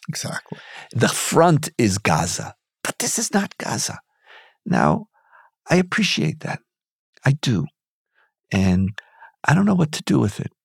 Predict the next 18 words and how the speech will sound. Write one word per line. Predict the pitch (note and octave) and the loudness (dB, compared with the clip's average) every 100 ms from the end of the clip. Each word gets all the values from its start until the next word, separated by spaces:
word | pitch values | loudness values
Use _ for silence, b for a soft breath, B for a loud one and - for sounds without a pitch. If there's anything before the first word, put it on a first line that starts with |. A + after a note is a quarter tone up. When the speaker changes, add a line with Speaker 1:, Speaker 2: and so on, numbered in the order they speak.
| _ _ _ _ _ _ _ - | _ _ _ _ _ _ _ -2
Speaker 2:
I | |
really | B2 C#3 C3+ | 2 2 0
don't. | - F2+ C3+ - - _ _ _ _ _ _ _ - | 0 -2 -2 -6 -16 _ _ _ _ _ _ _ -6
And | - A#2+ | -2 0
how | G#2 - E3 | 0 2 2
does | E3+ - - | 2 0 0
Israel | A#2 - F2 F2 G2+ - _ _ _ _ _ _ _ _ _ _ | 0 0 0 0 -2 -8 _ _ _ _ _ _ _ _ _ _
realistically | D#3 D3 G#3 E3 - - - G2+ - _ _ _ _ - | 2 2 4 0 0 -4 -6 -12 -14 _ _ _ _ -2
assess | - B2+ G#2 G#2 - D#3 _ - | 0 2 0 0 -4 -8 _ -6
its | D3 - | -2 -2
abilities, | B2 F#2 F2+ F2+ F#2 - - _ _ _ _ _ _ | -2 -2 -2 -4 -6 -10 -14 _ _ _ _ _ _
its | - - | -4 -2
power? | - G#2+ F2+ F2 - _ _ _ _ _ | -2 0 2 0 -6 _ _ _ _ _
And | - G#2+ | -6 -4
power | F#2+ F#2+ G2+ G#2 | 0 2 2 2
has | F2 - | 0 -2
to | F2 | -4
do | - F#2+ G2 G3 | 0 0 0 -4